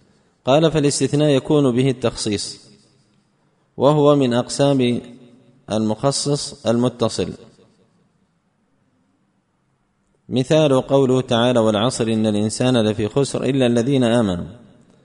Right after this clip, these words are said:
فهنا خصص الذين آمنوا بأنهم ليسوا في خسر،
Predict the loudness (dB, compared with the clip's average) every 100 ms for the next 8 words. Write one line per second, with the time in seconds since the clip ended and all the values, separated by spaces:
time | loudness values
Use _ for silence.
0 | _ _ 0 2 4 2 0 -2 0 -2
1 | 0 0 0 0 0 0 0 0 2 0
2 | 2 2 2 0 0 0 0 0 -2 -2
3 | 0 -2 -4